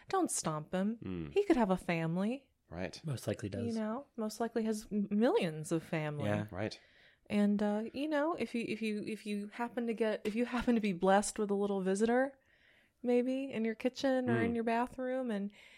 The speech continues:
Speaker 1: and I understand the, the knee-jerk reaction is to, you know, be, be pretty upset, but just,
Speaker 2: Mm.
Speaker 1: uh, you know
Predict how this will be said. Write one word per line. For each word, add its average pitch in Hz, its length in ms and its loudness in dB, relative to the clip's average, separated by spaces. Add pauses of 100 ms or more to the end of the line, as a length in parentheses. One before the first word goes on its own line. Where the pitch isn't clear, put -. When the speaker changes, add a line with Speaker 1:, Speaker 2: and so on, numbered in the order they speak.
(300)
Speaker 1:
and 220 280 -4
I 359 180 6
understand 220 720 6
the, 175 280 2 (420)
the 175 160 0
knee-jerk 175 460 0
reaction 160 600 0
is 156 220 -8
to, 156 400 -4 (640)
you 170 140 -8
know, 139 280 -10 (340)
be, 156 280 -6
be 160 100 -4
pretty 156 300 -4
upset, - 500 -4
but 247 140 0
just, 294 340 -2
Speaker 2:
Mm. 294 80 0
Speaker 1:
uh, 285 40 -4 (360)
you 349 100 -8
know 359 140 -8